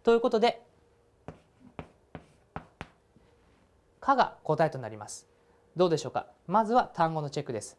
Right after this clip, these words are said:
できましたか？さあ、練習続きます。こちらです。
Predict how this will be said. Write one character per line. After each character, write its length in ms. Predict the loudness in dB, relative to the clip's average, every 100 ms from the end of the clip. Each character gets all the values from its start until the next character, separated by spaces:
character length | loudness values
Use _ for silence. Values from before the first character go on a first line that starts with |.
| _
で 80 | -6
き 80 | -4
ま 80 | -2
し 40 |
た 80 | 0
か？ 220 | 0 -2 _ _ _ _ _ _ _ _ _ _ _ _ _ _ _ _ _ _ _ _ _ _ _ _ _ _ _ _ _ _ _ _ _ _
さ 200 | 0 4
あ、 60 | 4
練 140 | 4
習 160 | 0 -6
続 180 | -6 -8
き 80 | -8
ま 120 | -10
す。 200 | -12 -18 _
こ 100 | -2
ち 120 | 0
ら 100 | -2
で 80 | -6
す。 220 | -10 -16